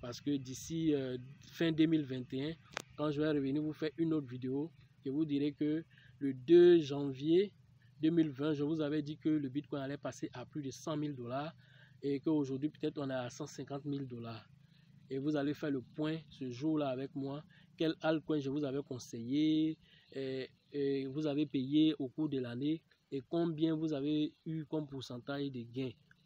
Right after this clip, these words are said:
Vous allez voir la différence entre ça et déposer l'argent dans un coffre bancaire quelque part là-bas. Et c'était juste, euh, le leader cool pour vous souhaiter les vœux les meilleurs.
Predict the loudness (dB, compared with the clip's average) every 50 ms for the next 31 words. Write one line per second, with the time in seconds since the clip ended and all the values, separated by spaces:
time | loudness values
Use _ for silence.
0 | _ _ -10 -6 -4 -4 -4 -2 -2 -2 -2 -2 -4 -6 -8 -10 -8 -8 -8 -8
1 | -6 -6 -6 -6 -6 -8 _ _ -8 -6 -6 -6 -6 -8 _ -6 -6 -6 -6 -6
2 | -10 -12 -10 -10 -6 -6 -4 -6 -6 -6 -8 -8 -8 -8 -8 -8 -10 -10 -10 -10
3 | -10 -10 -12 -12 -12 -14 _ _ -20 -20 -20 _ _ -16 -12 -12 -12 -10 -8 -8
4 | -8 -8 -8 -10 -10 -10 -10 -10 -10 -10 -10 -10 -14 -18 -20 -20 -20 _ _ _
5 | _ _ _ _ _ _ -18 -16 -16 -16 _ _ -10 -6 -6 -4 -4 -4 -6 -6
6 | -8 -10 -12 -8 -4 -2 -2 -2 -2 -4 -6 -6 -6 -6 -6 -6 -6 -6 -8 -10
7 | -12 -16 -18 _ _ _ _ _ -10 -8 -6 -4 -2 -2 -2 -2 -2 -4 -4 -2
8 | -2 -2 -2 -4 _ _ _ _ _ _ _ _ _ _ _ _ _ _ -14 -12
9 | -8 -6 -6 -6 -4 -6 -6 -6 -4 -4 -2 -2 -2 -2 -4 -6 -8 -6 -4 -4
10 | -4 -4 -4 -8 -8 -8 -8 -6 -6 -4 -6 -6